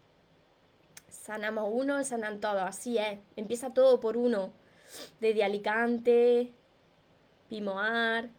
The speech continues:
<clears throat> Por aquí os saludo por Facebook. Ahora os repito rápidamente para las personas que os habéis incorporado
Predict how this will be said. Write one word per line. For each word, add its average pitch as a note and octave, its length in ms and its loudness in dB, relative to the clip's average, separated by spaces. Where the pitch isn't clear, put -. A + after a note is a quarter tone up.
<clears throat> - 1400 -8
Por - 120 -2
aquí G#3 240 0
os A#3 100 4
saludo A#3 440 2
por A3+ 140 -4
Facebook. A#3 400 4
Ahora B3+ 220 6
os G4 60 2
repito E4 340 0
rápidamente D4 580 -4
para C#4 180 -2
las B3+ 120 -2
personas B3 460 -4
que B3+ 180 2
os A3+ 100 6
habéis G#3+ 260 2
incorporado A#3 720 -2